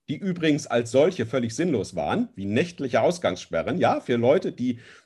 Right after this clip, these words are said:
mit, mit vollen öffentlichen Verkehrsmitteln ins Büro fahren dürfen oder an die Supermarktkasse, wenn sie dort arbeiten, dort den ganzen Tag sitzen dürfen, mit vollen öffentlichen Verkehrsmitteln zurückfahren, in vollen Supermärkten ihre eigenen Lebensmittel einkaufen,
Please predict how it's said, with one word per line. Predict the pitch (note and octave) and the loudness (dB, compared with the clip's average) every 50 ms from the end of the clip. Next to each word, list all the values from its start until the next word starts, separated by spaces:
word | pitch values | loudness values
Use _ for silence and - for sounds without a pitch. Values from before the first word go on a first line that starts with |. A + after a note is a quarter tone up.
| _ _ _ _ _ - - - | _ _ _ _ _ -20 -14 -4
mit, | C3+ D3 D3+ D3+ | -2 -2 -2 -2
mit | D3 - - - | -4 -4 -4 -4
vollen | - - E3 F3+ G#3 G#3 G3+ G3 F#3+ F#3 E3+ - | -2 2 4 4 6 6 4 4 2 0 -2 -2
öffentlichen | E3+ F3 F3 F3 D#3 D#3+ D#3+ | -2 -2 -2 -2 -4 -4 -2
Verkehrsmitteln | D#3 C#3+ C#3 - D#3+ D#3+ E3 E3+ D3+ D3 D3+ C#3+ | -2 -2 -2 2 2 2 2 2 -2 -2 -2 -2
ins | C#3 C3 - | -4 -4 -2
Büro | - C3+ B2 C3 D#3 E3+ F3+ | 0 0 2 2 2 2 2
fahren | F3 E3+ D3 C#3+ C#3+ C#3+ C3+ B2 | 4 4 6 6 4 2 2 2
dürfen | C3+ C#3 C#3 - D3+ C3+ | 2 0 0 0 -2 -4
oder | C#3 - C3 B2+ B2 - | -2 0 0 2 2 2
an | B2+ B2 | 0 -2
die | A#2+ | -2
Supermarktkasse, | A#2 F3 - - F3 D#3 D3+ D#3 D#3 - D#3 D3+ - D#3+ C#3+ | -2 -2 0 0 0 2 2 -2 -2 -2 -4 -2 -2 -2 -2
wenn | B2 A#2+ | -2 0
sie | A#2 A#2+ A#2 | 0 2 4
dort | C#3 D3 F3 F3 - | 4 4 4 4 2
arbeiten, | C#3 C#3 C3+ C#3 C3 D3 - C#3+ C3 - - - _ _ | 2 4 4 4 4 4 2 -2 -6 -6 -12 -20 _ _
dort | C3 C#3+ E3 F3 | 4 4 4 4
den | F3+ C#3+ | 2 0
ganzen | C3 C#3+ C#3+ - - B2+ | 0 0 -2 -2 -6 -2
Tag | C#3 B2+ A#2+ A#2 | 0 0 0 0
sitzen | C3 F#3 F3 - D3 C3 | -4 -8 -4 -2 -2 2
dürfen, | C#3 C#3 C#3+ C#3 C#3+ B2 | 2 2 2 2 0 0
mit | A#2+ - | 0 -2
vollen | - - D#3+ D#3+ D#3+ D#3+ D3+ | -2 0 2 2 4 2 0
öffentlichen | - C#3+ C#3+ C#3+ C3 B2+ B2+ | -2 -4 -2 -2 -4 -2 -2
Verkehrsmitteln | C3 A#2+ - C3+ C3+ C3+ B2+ A#2+ | -4 -2 -2 -2 -2 0 -4 -4
zurückfahren, | A#2 D3 D#3+ F#3 F3+ - D3+ D3+ D3+ - - - | -4 -4 -6 -6 -4 -2 -2 -2 -4 -6 -10 -6
in | - B2 A#2+ | -4 -4 -2
vollen | A#2 - D3 D3 D3 | 2 4 4 4 4
Supermärkten | C3+ - - D#3+ C3 C3 C3+ C#3 - - B2+ | 2 0 0 2 4 4 4 2 2 0 -2
ihre | A#2+ A2+ - | 0 0 0
eigenen | A#2 E3 F#3 F3 C#3 | -2 -2 -2 -2 -2
Lebensmittel | C#3 D3+ C#3+ - E3 D3 C#3+ | -4 -4 -4 -6 -6 -4 -2
einkaufen, | B2 C3 C#3+ C#3+ C#3 C3 C#3 D3 | 0 0 0 4 4 4 4 2